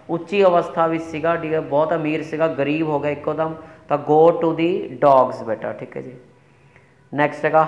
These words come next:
hard and fast, ਹੋ ਗਿਆ ਨਾ, hard and fast rule ਹੈ, ਮਤਲਬ ਬਹੁਤ ਜ਼ਿਆਦਾ ਸਟ੍ਰਿਕਨੈਸ, ਬਹੁਤ ਹੀ ਜ਼ਿਆਦਾ ਸਖਤ, ਜਿਹਨੂੰ ਆਪਾਂ ਬਦਲ ਨਹੀਂ ਸਕਦੇ, ਤਾਂ ਉਹਨੂੰ ਬੋਲਦੇ ਨੇ hard and fast dear, ਜਿਸ ਨੂੰ ਬਦਲਿਆ ਨਾ ਜਾ ਸਕੇ, ਮਤਲਬ strict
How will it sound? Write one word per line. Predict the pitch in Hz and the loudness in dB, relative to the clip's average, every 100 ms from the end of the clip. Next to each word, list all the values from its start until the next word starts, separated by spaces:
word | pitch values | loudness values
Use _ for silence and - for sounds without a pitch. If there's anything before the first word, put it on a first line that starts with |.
| - | 4
hard | 160 156 170 180 156 156 | 6 8 8 6 4 2
and | 165 165 165 - - | 4 4 0 -4 2
fast, | 143 120 117 - - - _ _ _ - | 6 6 2 -6 -18 -20 _ _ _ -6
ਹੋ | |
ਗਿਆ | 160 | -4
ਨਾ, | 233 - | -4 4
hard | 147 156 165 170 | 6 8 8 6
and | 175 175 165 | 2 -2 4
fast | 151 156 160 165 156 | 6 6 4 -2 -2
rule | 151 147 | -2 -2
ਹੈ, | |
ਮਤਲਬ | 147 151 131 | -2 -4 -2
ਬਹੁਤ | 139 170 | 0 2
ਜ਼ਿਆਦਾ | 175 180 | 2 0
ਸਟ੍ਰਿਕਨੈਸ, | 180 - 208 208 185 123 - - - - _ - | -2 -6 -6 -4 -4 -4 -8 -20 -20 -20 _ -6
ਬਹੁਤ | 135 160 202 | 0 0 0
ਹੀ | |
ਜ਼ਿਆਦਾ | 185 185 185 | 2 2 2
ਸਖਤ, | - - 202 - - - 117 - - - - 139 | -2 2 2 2 -4 -6 -6 -8 -20 -20 -10 -6
ਜਿਹਨੂੰ | 151 175 | 0 0
ਆਪਾਂ | 180 190 185 | 2 0 2
ਬਦਲ | 160 160 180 175 | 4 4 4 2
ਨਹੀਂ | 175 190 185 | 0 0 -4
ਸਕਦੇ, | - 143 123 110 | -4 -4 -4 -8
ਤਾਂ | 110 139 | -4 -4
ਉਹਨੂੰ | 165 | -2
ਬੋਲਦੇ | 151 151 | -2 -2
ਨੇ | 165 | -2
hard | 170 170 143 147 165 165 | -4 0 2 4 2 0
and | 160 165 160 147 147 - - - - | 0 0 -2 -2 -4 -12 -20 -20 2
fast | 165 151 151 - 127 | 8 8 6 2 -2
dear, | 120 123 | -2 -4
ਜਿਸ | 131 156 | -6 -4
ਨੂੰ | 165 | -2
ਬਦਲਿਆ | 147 147 151 165 175 | 2 2 4 2 2
ਨਾ | 156 135 131 | 2 2 2
ਜਾ | 120 | 0
ਸਕੇ, | 117 117 127 | -2 -6 -8
ਮਤਲਬ | 127 139 135 | -6 -6 -8
strict | - - 170 170 - | -6 0 0 0 -2